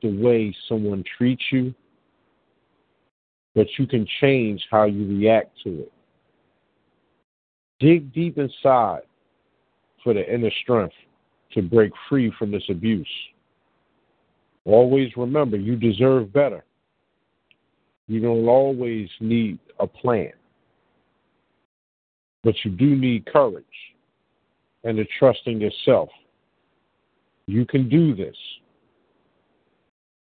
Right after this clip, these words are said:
Break the cycle. Speak up. Get help. And become a survivor.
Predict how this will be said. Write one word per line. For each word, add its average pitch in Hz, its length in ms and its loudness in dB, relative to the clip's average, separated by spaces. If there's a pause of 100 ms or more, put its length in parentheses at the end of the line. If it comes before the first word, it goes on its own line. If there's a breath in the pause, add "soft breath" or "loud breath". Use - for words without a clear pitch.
(160)
Break 113 220 0
the 110 80 -6 (100)
cycle. 113 380 2 (1700)
Speak 127 320 -2
up. 123 240 0 (1400)
Get 117 200 -2
help. 127 320 2 (1800)
And 98 100 -10
become 107 380 -4
a 98 120 -4
survivor. 92 440 0